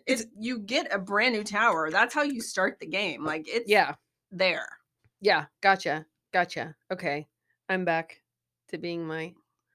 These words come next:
Speaker 1: fun, positive self.
Speaker 2: Woo.
Speaker 1: <laughs> That was close. <laughs>
Speaker 2: That was close.
Speaker 1: I almost sunk into the deep depths of
Speaker 2: Wait, what did I
Speaker 1: depression.
Speaker 2: ask you on the break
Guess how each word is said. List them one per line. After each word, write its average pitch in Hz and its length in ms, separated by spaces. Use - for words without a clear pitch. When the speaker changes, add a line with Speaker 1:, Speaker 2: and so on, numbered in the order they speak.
Speaker 1:
fun, 185 200
positive 170 480
self. 185 360
Speaker 2:
Woo. 330 360
Speaker 1:
<laughs> 220 140
That 220 400
was 220 200
close. 190 440
<laughs> 311 40
Speaker 2:
That 277 200
was 185 140
close. 190 480
Speaker 1:
I 277 80
almost 226 400
sunk 226 260
into 196 140
the 185 100
deep 196 400
depths 220 380
of 233 120
Speaker 2:
Wait, 254 320
what 220 180
did 302 120
I 294 160
Speaker 1:
depression. - 40
Speaker 2:
ask - 300
you 247 120
on 233 100
the 196 80
break 175 420